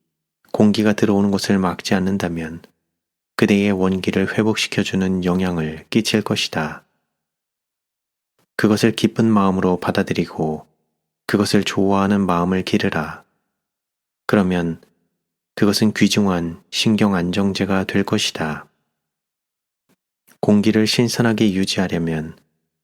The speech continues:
끊임없이 환기시켜야 한다. 깨끗하고 신선한 공기의 영향은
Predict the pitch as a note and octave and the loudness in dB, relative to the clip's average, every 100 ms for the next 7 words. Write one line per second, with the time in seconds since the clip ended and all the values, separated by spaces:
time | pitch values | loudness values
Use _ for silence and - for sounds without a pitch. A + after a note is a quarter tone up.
0 | _ - A2+ G2 F#2+ - - F#2+ - A#2 | _ 0 2 2 0 -2 -2 -2 0 0
1 | A#2 A2 - A2+ G#2+ G2 D#2+ D#2 D#2 - | 2 0 0 0 2 0 -2 -6 -8 -18
2 | _ _ _ _ _ _ _ _ _ _ | _ _ _ _ _ _ _ _ _ _
3 | _ _ _ _ _ - A2+ A2 - F#2+ | _ _ _ _ _ 0 2 2 0 -2
4 | F#2+ F2+ F2 - A2 G#2 A2 G#2 G2+ G2 | 0 0 0 2 2 2 2 2 2 2
5 | G2 G2 G2+ G2 F#2 F2 F2+ E2 D#2 D#2 | 4 4 2 2 2 -2 -2 -4 -6 -8